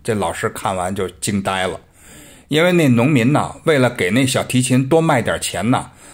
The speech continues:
连夜把那小提琴从上到下呀，上了一遍白漆，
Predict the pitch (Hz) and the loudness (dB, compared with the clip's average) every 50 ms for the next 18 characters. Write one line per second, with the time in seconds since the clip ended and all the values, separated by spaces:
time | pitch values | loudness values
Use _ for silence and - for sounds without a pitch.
0 | - _ _ 117 127 135 156 180 196 208 185 120 92 - - _ _ _ _ _ | -20 _ _ -2 0 2 2 2 4 2 2 0 -2 -6 -12 _ _ _ _ _
1 | _ - 104 110 135 160 - - 113 101 - - 135 139 147 - 135 135 156 151 | _ -2 0 2 2 2 2 2 0 0 0 0 0 0 0 2 0 0 0 0
2 | - - 156 147 - 156 139 135 135 139 120 - - 160 147 123 92 82 - - | -2 -2 -2 0 0 0 0 0 0 0 0 0 0 0 0 0 -2 -4 -8 -10
3 | - - - - 160 131 120 113 110 120 127 127 151 131 117 104 - 113 131 139 | -8 -4 0 0 2 2 2 0 0 0 0 0 0 0 0 0 0 -2 -2 -2
4 | 135 - - 165 160 170 175 - | -2 -4 -4 -2 -4 -4 -4 -8